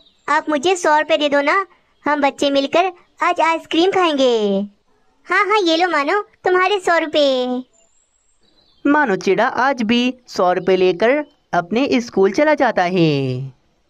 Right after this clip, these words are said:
Speaker 2: पर आज मीनू चिड़िया भी उसके पीछे पीछे जाती है।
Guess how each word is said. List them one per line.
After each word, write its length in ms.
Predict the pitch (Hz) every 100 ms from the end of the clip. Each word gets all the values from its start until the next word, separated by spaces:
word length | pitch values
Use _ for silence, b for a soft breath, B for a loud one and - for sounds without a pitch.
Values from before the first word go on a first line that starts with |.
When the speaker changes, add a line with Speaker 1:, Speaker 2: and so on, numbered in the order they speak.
| -
Speaker 2:
पर 180 | 269 285
आज 340 | 262 285 294 214
मीनू 240 | 190 185
चिड़िया 380 | 175 190 175 180
भी 320 | 165 214 302 285 _ -
उसके 340 | 285 285 311 320
पीछे 400 | 311 294 285 214
पीछे 320 | 214 185 294
जाती 400 | 302 269 240 202
है। 560 | 202 165 139 127 135